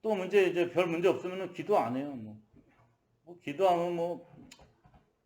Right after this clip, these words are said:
뭐 되겠냐? 뭐 이런 생각을 하고 또 자꾸 내 방법대로 하는 거예요.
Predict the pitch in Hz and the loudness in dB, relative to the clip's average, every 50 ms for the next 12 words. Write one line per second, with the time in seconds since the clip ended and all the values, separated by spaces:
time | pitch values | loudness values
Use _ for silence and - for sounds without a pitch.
0 | _ - _ - _ _ _ _ _ _ _ - 117 139 - - 127 120 139 143 | _ -20 _ -20 _ _ _ _ _ _ _ -14 -14 -12 -8 -4 -4 -4 -2 -4
1 | 143 143 147 143 135 127 123 131 156 165 160 165 151 151 147 135 131 123 - 156 | -4 -2 -2 0 0 0 0 0 -2 -2 -2 -4 -2 0 2 2 2 2 0 -4
2 | 151 117 - - - _ _ _ - 190 185 - - - - - 147 - 202 170 | -10 -10 -12 -18 -20 _ _ _ -4 -4 -4 -4 -8 -16 -16 -12 -6 -6 -2 2
3 | 156 160 180 202 208 202 190 185 185 180 - 180 165 156 165 190 190 175 151 131 | 2 4 6 6 6 6 4 2 2 2 0 2 2 4 2 2 0 -2 -2 -2
4 | 110 101 92 87 | -4 -4 -8 -10